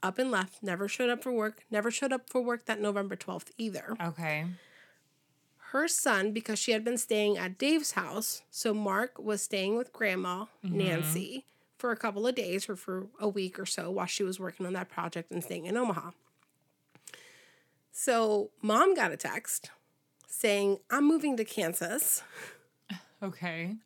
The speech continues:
Speaker 1: I've quit my job. I've broken up with Dave. Please look after Mark." And then same thing with Mark, the kid.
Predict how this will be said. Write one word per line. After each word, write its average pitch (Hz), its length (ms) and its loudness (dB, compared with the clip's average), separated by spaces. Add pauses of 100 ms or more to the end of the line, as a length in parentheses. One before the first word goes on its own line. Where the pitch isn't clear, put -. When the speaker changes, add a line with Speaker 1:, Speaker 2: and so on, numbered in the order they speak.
(180)
Speaker 1:
I've 196 480 0 (200)
quit - 180 0
my 262 140 2
job. 196 380 2 (120)
I've 180 180 -8
broken 220 440 0
up 247 160 0
with 262 140 -2
Dave. 180 480 -4
Please 208 300 -2
look 220 140 -2
after 196 300 2
Mark." 202 420 -2 (1000)
And 208 200 0
then 196 380 2 (160)
same 202 520 0
thing 254 220 4
with 349 160 4
Mark, 208 440 2 (720)
the 214 80 -8
kid. 170 420 -8